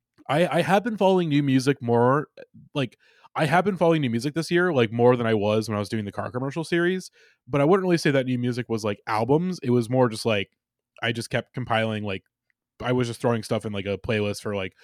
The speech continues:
"Oh, hey, here's songs I like from this year." I can't say much about, like,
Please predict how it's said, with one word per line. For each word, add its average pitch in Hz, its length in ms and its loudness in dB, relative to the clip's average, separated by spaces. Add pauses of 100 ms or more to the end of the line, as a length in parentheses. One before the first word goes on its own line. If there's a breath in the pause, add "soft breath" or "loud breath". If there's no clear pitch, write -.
(140 soft breath)
"Oh, 143 140 2
hey, 123 160 -2
here's 139 200 0
songs 127 280 2
I 113 60 2
like 101 200 -2
from 101 140 -16
this 92 180 -12
year." 101 260 -16 (360)
I 135 60 0
can't 185 240 -2
say 175 120 0
much 139 220 0
about, 113 200 0
like, 107 200 -6